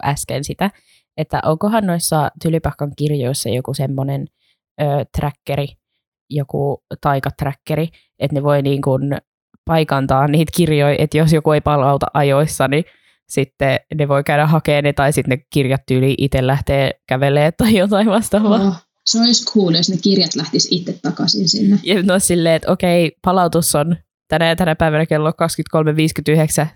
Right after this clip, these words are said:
Speaker 1: tulee kaksikymmentäkolme viisikymmentäyhdeksän, sillä lailla pamauttaa sinne kirjaa
Speaker 2: Niin.
Speaker 1: kiinni tälleen, ja sillä kirja lähtisi kävelemään se tyt, tyt, tyt, tyt.
Speaker 2: Ai että, se olisi
Speaker 1: Aika
Speaker 2: kyllä
Speaker 1: hyvä.
Speaker 2: hyvä.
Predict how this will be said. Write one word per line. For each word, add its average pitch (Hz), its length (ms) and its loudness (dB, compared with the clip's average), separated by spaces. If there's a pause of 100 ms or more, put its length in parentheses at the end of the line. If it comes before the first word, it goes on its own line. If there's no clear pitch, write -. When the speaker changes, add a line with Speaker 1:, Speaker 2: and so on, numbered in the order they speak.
(220)
Speaker 1:
tulee 160 180 0
kaksikymmentäkolme 156 460 -2
viisikymmentäyhdeksän, 156 680 -4
sillä 151 200 -2
lailla 160 200 0 (420)
pamauttaa 170 480 0
sinne 180 180 -2
kirjaa 170 360 0
Speaker 2:
Niin. 247 400 2
Speaker 1:
kiinni 214 340 0
tälleen, 160 360 0
ja 160 120 2
sillä 165 280 -2
kirja 170 300 2
lähtisi 156 260 -2
kävelemään 147 440 0
se 147 140 -2
tyt, 196 140 -2 (160)
tyt, - 160 -2
tyt, 202 200 -8 (100)
tyt. 202 120 -14 (420)
Speaker 2:
Ai 233 360 2
että, - 140 -2
se 208 140 0
olisi 220 160 4
Speaker 1:
Aika 349 120 -4
Speaker 2:
kyllä - 120 2
Speaker 1:
hyvä. 285 220 2
Speaker 2:
hyvä. 294 80 -2